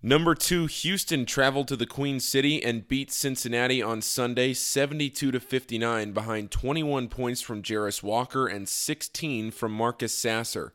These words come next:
Micah Adams-Woods had a nice day for the Bearcats, scoring nineteen points on eight of eleven from the floor. Cincinnati hung around in this game and only trailed by seven at halftime.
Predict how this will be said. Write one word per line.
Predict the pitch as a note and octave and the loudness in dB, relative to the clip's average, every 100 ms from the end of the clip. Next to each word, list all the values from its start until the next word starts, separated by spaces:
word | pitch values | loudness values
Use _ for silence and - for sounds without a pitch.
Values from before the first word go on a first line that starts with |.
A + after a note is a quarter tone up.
| _ - - _ | _ -20 -20 _
Micah | G#2+ B2 B2+ A#2 | 2 2 4 2
Adams-Woods | A#2 B2 A#2 A2 A#2 B2 C3 | 4 2 0 0 0 0 2
had | A2 | 0
a | |
nice | G2+ G#2+ E3 | 2 -2 -2
day | - C#3+ | 0 -2
for | B2+ | 0
the | A2+ | -4
Bearcats, | G2 A2 - A#2 A#2+ | 0 0 0 -2 0
scoring | - - A#2 A2 G#2 | -4 -2 -2 -2 -2
nineteen | G2+ A#2+ C#3 - B2 G#2 | -2 -2 -2 -4 -4 -6
points | - G2+ G#2+ - | -6 -4 -4 -4
on | G2 G2+ - | -6 -6 -2
eight | A#2 | 0
of | B2+ | 0
eleven | A2 G#2 G#2 G#2 G#2 | 0 4 2 2 -6
from | - G#2+ G#2 | -6 -6 -4
the | |
floor. | F#2+ G#2+ G#2+ G2 D2+ _ _ _ _ _ _ | -8 -4 -2 -2 -4 _ _ _ _ _ _
Cincinnati | - E3+ F3+ E3+ D#3 D#3 C#3 | -2 0 0 2 4 4 2
hung | C#3 D3+ | 2 2
around | C3 B2+ C#3+ | 4 4 4
in | C#3 | 2
this | A2+ G#2+ | 0 -2
game | - G#2+ G#2+ | -2 -4 -2
and | G#2+ | -2
only | C3+ E3+ | -2 -4
trailed | E3 - C#3+ C#3 A#2+ | -6 2 4 4 2
by | A#2+ | 0
seven | G#2+ - C3+ C3+ A#2+ | 0 -2 2 2 0
at | G2 | -4
halftime. | F#2+ A2+ A#2+ - G#2+ F2 C2+ | -2 -2 -2 -2 -4 -4 -8